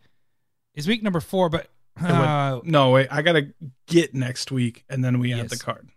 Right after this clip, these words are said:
Speaker 1: But next week, things are gonna be a little different because we
Speaker 2: Also
Speaker 1: will have
Speaker 2: true.
Speaker 1: a guest that we will talk about later.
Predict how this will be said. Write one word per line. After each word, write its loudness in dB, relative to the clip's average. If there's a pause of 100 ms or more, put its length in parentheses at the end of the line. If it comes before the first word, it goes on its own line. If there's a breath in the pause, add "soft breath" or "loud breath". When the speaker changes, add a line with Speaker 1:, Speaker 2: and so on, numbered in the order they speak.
(680)
Speaker 1:
But -6
next 0
week, 0
things -2
are 2
gonna 0
be 0
a 0
little -2
different -2
because -6
we -6
Speaker 2:
Also -2
Speaker 1:
will -4
have -2
Speaker 2:
true. -4
Speaker 1:
a -2
guest -4
that -8
we -6
will -4
talk -6
about -6
later. -4